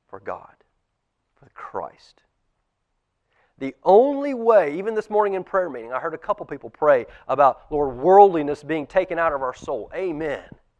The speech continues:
We need to understand worldliness is, is in our hearts, and it needs to be expelled.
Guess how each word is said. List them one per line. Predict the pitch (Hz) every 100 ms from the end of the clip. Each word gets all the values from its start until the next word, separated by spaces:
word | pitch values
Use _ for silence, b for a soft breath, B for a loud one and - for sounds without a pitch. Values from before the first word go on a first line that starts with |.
| _ _ _
We | 156 190
need | 190 208
to | 185
understand | 180 180 170 202 180 147 127
worldliness | 151 185 165 147 151 -
is, | 143 135
is | 147 131
in | 165 170
our | - 143
hearts, | - 151 113 - b b
and | 143
it | 143
needs | 147 165 156
to | 143
be | 131 147 131 b b b
expelled. | 151 - - - 202 156 107